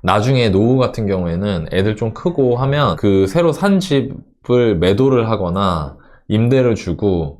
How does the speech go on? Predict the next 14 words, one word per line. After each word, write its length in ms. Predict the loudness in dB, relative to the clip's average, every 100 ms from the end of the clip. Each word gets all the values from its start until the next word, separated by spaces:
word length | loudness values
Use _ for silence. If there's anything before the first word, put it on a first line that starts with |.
| -4
제가 220 | 0 2
생각하기에 400 | 2 2 2 2
아이들 380 | 2 2 2 0
크면은 400 | 0 0 0 0
혼자 640 | 0 2 2 2 0 -2 -4
계시는 400 | -4 0 -2 0
게 100 | -2
더 100 | 0
나을 240 | 0 0 -2
것 100 | -6
같거든요, 440 | -6 -10 -10 -12 -14 _ _
제 200 | -4 -2
느낌에는. 640 | -2 -6 -6 -6 -6 -6 -10 _ _ _ _ -4
그러면은 640 | 0 2 2 2 0 -2